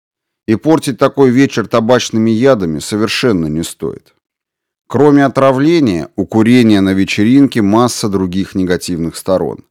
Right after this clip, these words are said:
Зависимость, усиленная действием спиртного, регулярно вытаскивает нас на перекуры, заставляет покидать компанию, вырывает из круга общения, ломает связь с людьми.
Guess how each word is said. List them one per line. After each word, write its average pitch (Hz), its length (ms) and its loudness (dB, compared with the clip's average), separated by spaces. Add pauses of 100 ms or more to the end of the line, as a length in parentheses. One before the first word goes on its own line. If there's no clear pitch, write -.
(680)
Зависимость, 120 760 0
усиленная 107 600 0
действием 107 520 -2
спиртного, 113 800 -2 (400)
регулярно 135 640 2
вытаскивает 120 720 0
нас 123 260 0
на 117 120 -2
перекуры, 120 680 -2 (220)
заставляет 107 680 0
покидать 107 400 0
компанию, 101 720 -2 (500)
вырывает 120 640 2
из 117 140 -8
круга 123 380 0
общения, 95 720 -4 (140)
ломает 104 540 0
связь 95 400 -2
с - 100 -10
людьми. 92 520 -4